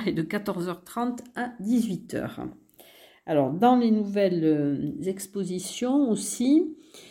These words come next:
il y aura l'exposition de peinture et d'encre contemporaine, euh, d'Elisabeth Munich jusqu'au trente et un décembre, et c'est à l'étal de l'Hexagone, donc Concept Store,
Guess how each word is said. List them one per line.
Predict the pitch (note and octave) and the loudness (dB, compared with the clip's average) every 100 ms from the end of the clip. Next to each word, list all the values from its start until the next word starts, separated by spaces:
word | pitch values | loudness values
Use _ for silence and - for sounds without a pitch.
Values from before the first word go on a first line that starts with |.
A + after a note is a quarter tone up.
| - - | -18 -4
il | G3 F#3+ | -2 4
y | A3 | 4
aura | A3 G#3+ G3+ F#3+ - - | 4 4 4 2 -2 -4
l'exposition | F#3+ G3+ - A3 G#3 G#3 - - G#3+ | -2 -2 -2 -2 0 -2 -4 0 2
de | G3 | 4
peinture | F3 - G#3+ G#3+ G#3 - A3 G#3 | 2 2 2 2 -2 -2 2 4
et | F3 | 4
d'encre | F3 G3+ G3 G3 | 4 0 0 0
contemporaine, | E3+ G#3 G3+ G3 G3 F#3+ F3+ E3+ E3+ F3 A3 D4+ - - - - - - - | 0 0 -2 0 0 2 0 0 0 0 0 0 -2 -6 -20 -20 -20 -16 -2
euh, | D#3+ D#3+ | 2 4
d'Elisabeth | F3+ G3+ G#3 G#3 F#3+ G3 G3 | 4 4 4 4 4 2 0
Munich | F#3+ F#3+ F#3+ G#3 D4 - - | -2 0 0 0 0 0 -2
jusqu'au | - F#3 - - F#3 | -2 -6 -8 -2 -2
trente | F#3 - A#3+ A#3 A#3 | -2 -4 2 4 6
et | G#3 | 4
un | G3 | 4
décembre, | F3+ E3+ E3+ - A3+ B3+ G#3+ | 4 2 0 -4 -2 0 0
et | |
c'est | F3+ - F#3+ | 0 0 2
à | F3+ | 2
l'étal | G3 G3 - F#3+ E3+ D#3 | 0 -2 -2 0 0 -2
de | D#3+ | 0
l'Hexagone, | D3+ D3+ D3+ D#3 D3+ D3 C#3 C#3 E3 A3 A3 | 2 2 0 0 0 0 0 0 0 0 0
donc | D#3 D3 C#3 C#3 | -2 -2 -4 -4
Concept | D3 D3 - - D3 - _ - | -4 -4 -4 -6 -6 -10 _ -20
Store, | - - _ F3 E3 G#3+ A#3 | -18 -20 _ 0 2 2 0